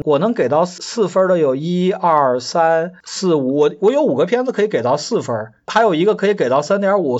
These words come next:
我说的都是豆瓣儿啊，所以就是相当于十四个片子里面六个片子可以打到这个豆瓣儿四星啊，所以我觉得也不算让我特别恼火的一次吧。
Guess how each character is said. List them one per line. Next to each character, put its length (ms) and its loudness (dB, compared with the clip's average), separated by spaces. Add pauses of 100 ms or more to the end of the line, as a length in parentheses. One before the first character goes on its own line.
(120)
我 100 2
说 100 2
的 60 0
都 140 2
是 60 0
豆 180 2
瓣 120 0
儿 120 2
啊， 160 -2 (260)
所 140 2
以 20 4
就 140 4
是 120 0
相 160 0
当 160 2
于 60 2
十 160 0
四 100 -2
个 100 4
片 160 2
子 40 -4
里 60 0
面 100 2
六 140 4
个 80 2
片 180 0
子 60 -2
可 100 -2
以 60 0
打 240 -4
到 220 2
这 200 0
个 80 0
豆 140 2
瓣 140 2
儿 40 0
四 220 -4
星 260 -2
啊， 220 -4
所 160 -2
以 20 2
我 220 2
觉 120 2
得 120 2
也 160 0
不 180 -4
算 600 -2
让 260 0
我 100 2
特 180 -4
别 140 0
恼 220 0
火 240 -6
的 100 -4
一 100 -2
次 220 -4
吧。 220 -6